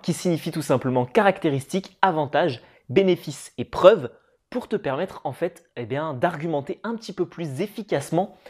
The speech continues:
lors de négociations que tu peux avoir ou lors de communications que tu peux avoir avec certaines personnes pour arriver à, eh bien, préparer et faire efficacement ton argumentaire de vente. Donc, bah, je vais te donner la définition de l'anagramme, je vais t'expliquer un petit peu tout ce qu'il y a autour de l'argumentaire de vente, la phase de découverte, la phase de closing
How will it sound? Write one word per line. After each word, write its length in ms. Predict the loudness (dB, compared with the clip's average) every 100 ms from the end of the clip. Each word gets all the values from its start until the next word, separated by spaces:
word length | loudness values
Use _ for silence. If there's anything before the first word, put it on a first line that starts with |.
| -20 _
lors 240 | 4 6 6
de 80 | 2
négociations 580 | 2 0 -2 -4 -6
que 60 | -8
tu 80 | -8
peux 160 | -2
avoir 280 | 0 2 0 0
ou 40 |
lors 140 | -2
de 100 | -4
communications 760 | -8 -2 0 0 0 -2 -2 -6
que 80 | -10
tu 60 |
peux 120 | -6 -4
avoir 220 | -2 0
avec 160 | -2
certaines 320 | -4 -10 -10 -10
personnes 360 | -4 -2 -2 -4 -16 -20 -20 2
pour 160 | 4
arriver 420 | 6 4 6 6 6
à, 240 | 4 4 -4 -14 -4
eh 40 |
bien, 260 | 0 0 -2 -6
préparer 480 | 2 4 4 6 4
et 120 | 4
faire 280 | 4 4 6
efficacement 520 | 4 0 0 0 -6 -10 -20 -8
ton 180 | 0 4
argumentaire 540 | 4 2 -2 -2 -2 -2
de 80 |
vente. 280 | -2 -4 -12 _ _ -20 -2
Donc, 200 | -2 -2 _ _ -16
bah, 80 | -10
je 100 | -2
vais 80 | 0
te 40 |
donner 220 | 2 4
la 100 | 6
définition 420 | 4 0 -4 -2
de 60 | 2
l'anagramme, 480 | 4 4 6 4 4 -6 -12
je 100 | 0 2
vais 80 |
t'expliquer 400 | 2 2 2 4
un 60 | 4
petit 140 | 2
peu 140 | 0 0
tout 100 | 0
ce 120 | 2
qu'il 100 | 4
y 20 |
a 40 | 6
autour 360 | 6 6 6 8
de 80 | 8
l'argumentaire 560 | 8 4 0 2 2
de 80 | 4
vente, 260 | 4 4 2
la 80 |
phase 200 | 0 0
de 40 | 0
découverte, 540 | 0 0 6 8 8
la 80 | 2
phase 320 | -2 -4 -4
de 80 | -8
closing 600 | -8 2 4 6 2 -2